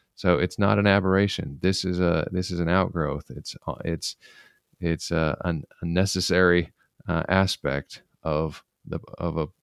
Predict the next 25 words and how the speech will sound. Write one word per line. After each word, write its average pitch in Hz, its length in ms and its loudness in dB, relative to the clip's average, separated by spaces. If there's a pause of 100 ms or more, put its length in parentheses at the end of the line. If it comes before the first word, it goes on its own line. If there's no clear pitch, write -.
(280)
what's 92 280 -2
required 85 640 2
in 82 80 0
order 78 240 -2
to 78 160 -8
f-, - 240 -16 (180)
compel 92 480 2
people, 76 500 -6 (580)
the, 73 280 0
the 82 220 0 (100)
equalization 92 720 2
of 85 80 -4
people, 87 520 0 (360)
the 73 300 0
control 90 500 4
of 78 100 -2
one 87 200 2
party, 85 460 2 (300)
you 87 80 -4
know, 82 240 -2
over 82 300 -2
everyone. 82 440 0 (480)
You - 100 -6
can't 110 320 4
move. 117 600 4